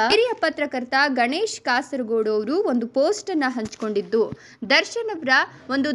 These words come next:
ದೊಡ್ಡ ಸಹಾಯದ ಗುಣದ ಬಗ್ಗೆ ಮಾಹಿತಿಯನ್ನ ಕೊಟ್ಟಿದ್ದಾರೆ. ಹಾಗಾದ್ರೆ ದರ್ಶನ್ ನೆರವಿಗೆ ನಿಂತಿದ್ದು ಯಾರಿಗೆ? ಇದ್ರ ಬಗ್ಗೆ ಹೇಳ್ತಾ ಹೋಗ್ತೀನಿ. ಅದಕ್ಕಿಂತ ಮೊದಲು ನಿಮ್ಗೂ ಕೂಡ ನಟ ದರ್ಶನ್ ಅವರ ಈ ರೀತಿಯ ಗುಣಗಳು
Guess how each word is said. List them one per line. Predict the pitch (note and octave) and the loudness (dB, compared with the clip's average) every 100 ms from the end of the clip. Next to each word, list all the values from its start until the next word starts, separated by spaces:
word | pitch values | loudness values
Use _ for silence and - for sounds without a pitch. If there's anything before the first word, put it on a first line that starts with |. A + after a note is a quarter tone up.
| B3+ | 2
ದೊಡ್ಡ | F4 - C4+ B3+ B3+ | 0 2 0 2 2
ಸಹಾಯದ | B3 D#4 G4 D4+ B3+ A3 | 4 2 0 0 -2 -2
ಗುಣದ | B3 B3+ A3 | -4 -4 -4
ಬಗ್ಗೆ | G#3 A#3 A3+ | -2 -2 2
ಮಾಹಿತಿಯನ್ನ | A3+ D4 D4 G#3+ A3 C#4+ | 4 2 -2 -6 -6 -6
ಕೊಟ್ಟಿದ್ದಾರೆ. | G#3+ - F#3 F3+ - - - - | -8 -8 -8 -10 -12 -20 -20 2
ಹಾಗಾದ್ರೆ | D4+ D4+ A#4 E4+ C#4+ A#3+ C4 | 2 4 -2 0 -2 2 0
ದರ್ಶನ್ | E4+ - F4+ B3+ | 0 -4 -2 0
ನೆರವಿಗೆ | A#3+ E4+ E4+ C4+ A#3 | -2 -2 -2 -2 -2
ನಿಂತಿದ್ದು | B3+ F4 A3 A#3 F#3+ | -2 -2 -2 -2 2
ಯಾರಿಗೆ? | G#3+ C#4 E4+ G#3 G#3+ D#4 - - | 4 4 2 -6 -6 -8 -16 -6
ಇದ್ರ | A#3 D4+ | -4 -2
ಬಗ್ಗೆ | G4 F#4 F4+ | -4 -4 -2
ಹೇಳ್ತಾ | E4 D#4+ D#4+ D#4+ | -4 4 4 4
ಹೋಗ್ತೀನಿ. | D4+ D#4+ D#4 E4+ A#3+ | -4 -6 -4 0 -2
ಅದಕ್ಕಿಂತ | C4+ D#4 C#4 C4 A3+ | -2 -6 -4 -4 -2
ಮೊದಲು | B3+ F4+ C#4+ C4+ | -4 -2 -2 0
ನಿಮ್ಗೂ | C4+ D4+ G#4 | 0 -2 0
ಕೂಡ | F#4 E4 | 2 2
ನಟ | C#4+ C4 A3+ | 2 0 0
ದರ್ಶನ್ | B3 - D4 | -2 -2 -4
ಅವರ | A#3 C4 C#4+ B3+ | 2 4 2 0
ಈ | D#4 | -4
ರೀತಿಯ | F#4+ D#4 C#4 A#3+ | -4 -4 -4 -4
ಗುಣಗಳು | A#3+ A#3+ | -4 -2